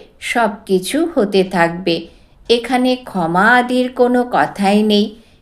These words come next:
হিসেব নিকেশ সমাপ্ত করতেই হবে, তমপ্রধান থেকে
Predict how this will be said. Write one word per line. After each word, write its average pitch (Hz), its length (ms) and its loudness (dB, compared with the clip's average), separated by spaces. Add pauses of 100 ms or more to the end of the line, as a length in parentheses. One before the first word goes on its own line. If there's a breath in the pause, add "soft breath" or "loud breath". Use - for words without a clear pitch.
(140)
হিসেব 269 440 0
নিকেশ 196 600 0
সমাপ্ত 170 560 -4
করতেই 262 720 0
হবে, 165 400 0 (520 soft breath)
তমপ্রধান 175 840 2
থেকে 202 540 2